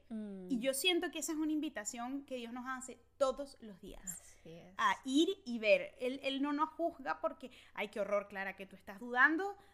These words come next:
Speaker 2: eh, si mi gracia es suficiente". Me, me dice, "No, no, ven, acércate a mí y yo te voy a demostrar cómo sí", ¿no?
Speaker 1: Ujú.
Speaker 2: Entonces,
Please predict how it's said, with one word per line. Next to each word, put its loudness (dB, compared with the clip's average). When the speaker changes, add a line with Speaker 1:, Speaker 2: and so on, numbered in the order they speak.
Speaker 2:
eh, -8
si -8
mi -8
gracia 0
es -4
suficiente". -8
Me, -4
me 4
dice, 0
"No, 2
no, 0
ven, -4
acércate -2
a -4
mí -6
y -10
yo -4
te -8
voy -4
a 4
demostrar -6
cómo -12
sí", -14
¿no? -6
Speaker 1:
Ujú. -8
Speaker 2:
Entonces, -10